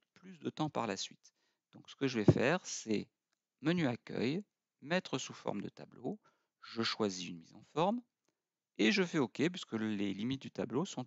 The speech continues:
automatiquement détectées. Maintenant, donc, pour sélectionner les colonnes, il me suffira de me mettre juste au-dessus de l'entête de la colonne et ça se fera automatiquement. Donc, égale somme prod,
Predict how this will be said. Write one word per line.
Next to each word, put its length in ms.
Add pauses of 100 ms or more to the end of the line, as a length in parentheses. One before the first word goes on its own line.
automatiquement 680
détectées. 500 (800)
Maintenant, 540
donc, 300 (380)
pour 260 (540)
sélectionner 760
les 120
colonnes, 420 (120)
il 100
me 120
suffira 480
de 40
me 100
mettre 180
juste 440
au-dessus 400 (140)
de 80
l'entête 340
de 80
la 120
colonne 360 (500)
et 60
ça 160
se 100
fera 300
automatiquement. 720 (440)
Donc, 260 (140)
égale 540 (200)
somme 340
prod, 340